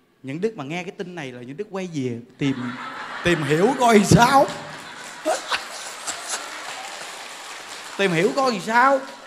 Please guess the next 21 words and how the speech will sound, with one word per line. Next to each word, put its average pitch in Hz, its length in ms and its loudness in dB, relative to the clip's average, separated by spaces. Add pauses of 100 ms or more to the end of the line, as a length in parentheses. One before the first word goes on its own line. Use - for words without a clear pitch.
(1040)
Nên 175 160 -2
những 165 120 -4
đức 196 180 -4
khuyên 180 240 -6
bà, 120 340 -6 (380)
từ 143 140 -4
hôm 151 140 -8
nay 170 120 -6
bà 147 120 -10
đi 143 180 -10
chùa 123 240 -8
nhiều 120 140 -10
nhiều. 120 240 -8 (800)
Rồi 135 80 -8
bà 127 100 -10
giữ 131 260 -6
cái 220 120 -8
tâm 190 200 -6
an 180 200 -10
lạc 120 200 -12
lại, 127 240 -16